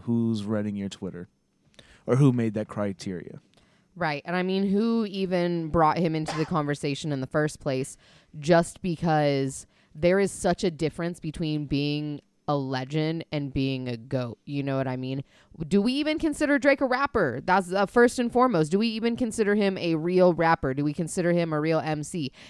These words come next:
Speaker 2: He doesn't fucking freestyle. He doesn't battle rap. He's not fucking capable of writing his own shit half the time.
Speaker 1: Yeah.
Speaker 2: Like, he has popularity and he has longevity, don't get me wrong.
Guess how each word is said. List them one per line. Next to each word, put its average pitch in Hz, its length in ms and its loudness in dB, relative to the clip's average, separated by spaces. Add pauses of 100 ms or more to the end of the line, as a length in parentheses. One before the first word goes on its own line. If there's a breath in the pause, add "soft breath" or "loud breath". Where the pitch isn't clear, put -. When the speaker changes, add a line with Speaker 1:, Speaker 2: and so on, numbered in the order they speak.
Speaker 2:
He 208 100 -8
doesn't 247 300 0
fucking 202 300 2
freestyle. 170 600 4
He 190 80 2
doesn't 190 340 4
battle 156 280 4
rap. 160 320 0
He's 180 160 -4
not 165 260 0
fucking 180 280 -4
capable 170 420 0
of 156 100 0
writing 156 280 0
his 170 140 0
own 170 180 0
shit 156 260 -2
half 147 240 -4
the 156 80 -8
time. 147 360 -2
Speaker 1:
Yeah. 120 300 2
Speaker 2:
Like, 139 160 0
he 202 120 -2
has 220 220 2
popularity 196 840 0
and 180 160 -4
he 180 80 -4
has 196 240 -4
longevity, 180 640 0
don't 165 220 2
get 151 140 -2
me 143 100 -4
wrong. 175 400 2